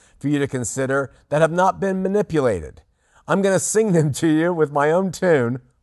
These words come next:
I'm gonna make these up. I, I have no idea what I'm gonna say here. But the text should be the text of the hymn, okay? The first one are lyrics taken from my favorite, First Corinthians eight six,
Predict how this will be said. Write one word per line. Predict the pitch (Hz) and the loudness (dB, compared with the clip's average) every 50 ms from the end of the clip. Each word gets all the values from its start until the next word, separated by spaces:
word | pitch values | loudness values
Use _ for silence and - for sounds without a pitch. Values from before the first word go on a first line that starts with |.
| _ _ - | _ _ -14
I'm | 110 147 160 | -10 -6 -4
gonna | 160 143 | -2 -2
make | 123 127 139 135 - | 0 0 -2 -2 -2
these | 135 120 107 98 117 | -4 -4 -4 -2 -2
up. | 135 131 90 73 - - _ _ _ _ _ - - | -2 -2 -2 -6 -14 -20 _ _ _ _ _ -10 -6
I, | 131 127 - _ - _ _ - - - - | -6 -6 -6 _ -18 _ _ -20 -14 -4 -2
I | |
have | 151 127 120 | -2 -2 0
no | 131 143 147 | -2 -2 0
idea | 143 135 123 135 139 131 | 0 -2 -2 -2 -2 0
what | 123 120 113 | 0 -2 -2
I'm | 110 107 | -4 -6
gonna | 104 101 95 | -8 -8 -8
say | - - 135 127 120 107 | -6 -4 -2 -2 -2 -2
here. | 95 90 90 92 - _ _ _ _ _ _ _ - | -4 -6 -10 -12 -16 _ _ _ _ _ _ _ 0
But | 143 156 151 - | 0 0 0 2
the | 160 147 | -2 -2
text | - - - 196 262 285 240 170 143 - - - - - - - - _ _ _ _ _ _ _ | -2 0 6 8 10 10 10 8 6 0 -8 -10 -10 -12 -14 -20 -20 _ _ _ _ _ _ _
should | - - 185 190 160 | -8 -2 -2 0 0
be | 190 190 | 0 2
the | 175 175 | 2 2
text | - - 185 202 190 - - - | 2 4 4 4 4 2 -2 -4
of | 196 175 156 | -4 0 2
the | 170 156 | 0 2
hymn, | 151 151 147 135 104 80 69 65 - _ _ _ _ _ _ _ _ - | 4 4 2 2 0 -2 -10 -16 -20 _ _ _ _ _ _ _ _ 0
okay? | 113 127 - 120 156 175 202 226 233 226 - - _ _ _ _ _ _ _ - | 0 0 6 8 8 10 10 10 8 6 2 -20 _ _ _ _ _ _ _ -4
The | - 139 | -4 -4
first | - - - 254 262 254 - - | -2 8 8 10 10 10 6 4
one | 214 247 226 220 | 4 6 6 8
are | 196 185 | 6 6
lyrics | 185 202 202 202 190 - - | 6 4 4 4 2 0 -2
taken | - 185 196 170 185 175 | -2 -2 -2 -2 -4 -8
from | 160 - 175 175 | -4 -2 -2 0
my | 175 160 147 | 2 0 0
favorite, | - - 190 196 196 180 185 190 - - | 0 -2 -4 -2 -2 -2 -2 -4 -6 -4
First | - 190 208 196 - - | -4 -2 -2 -2 -2 -4
Corinthians | - 175 190 185 - - 175 170 165 139 - | -6 -4 -4 -4 -4 -2 -2 -2 -2 -4 -4
eight | - 170 165 151 127 | -4 -4 -4 -4 -6
six, | - - 151 160 156 147 - - - | -8 -4 0 0 0 0 -2 -6 -12